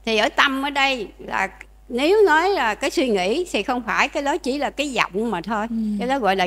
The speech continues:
Speaker 1: vọng tâm hay là vọng tưởng. Thì cái đó nó có thay đổi. Nếu mình nghĩ rằng á, là cái, cái,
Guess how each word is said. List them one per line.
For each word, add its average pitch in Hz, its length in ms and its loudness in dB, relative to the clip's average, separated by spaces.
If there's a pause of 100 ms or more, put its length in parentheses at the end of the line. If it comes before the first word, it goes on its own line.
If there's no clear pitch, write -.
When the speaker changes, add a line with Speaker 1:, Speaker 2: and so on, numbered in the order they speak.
Speaker 1:
vọng 185 200 2
tâm 214 320 0
hay 214 120 -2
là 185 180 -2
vọng 180 180 -2
tưởng. 196 380 -4 (840)
Thì 202 100 4
cái 269 140 2
đó 285 180 6
nó 339 140 4
có 262 180 2
thay 262 180 2
đổi. 208 460 4
Nếu 302 160 6
mình 196 240 6
nghĩ 208 260 6
rằng 202 300 4
á, 240 140 2 (680)
là 196 480 2 (280)
cái, 269 100 0 (200)
cái, 302 120 -2